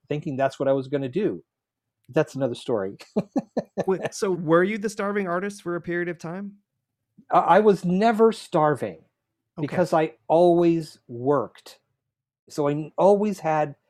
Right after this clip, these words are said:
Speaker 1: some way to pay for my art. I never actually got to the point where whatever I was producing,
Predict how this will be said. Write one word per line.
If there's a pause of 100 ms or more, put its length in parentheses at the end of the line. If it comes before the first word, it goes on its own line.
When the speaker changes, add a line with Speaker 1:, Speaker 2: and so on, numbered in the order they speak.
(300)
Speaker 1:
some
way
to (180)
pay
for (540)
my
art. (280)
I
never
actually
got
to
the
point
where
whatever
I
was
producing,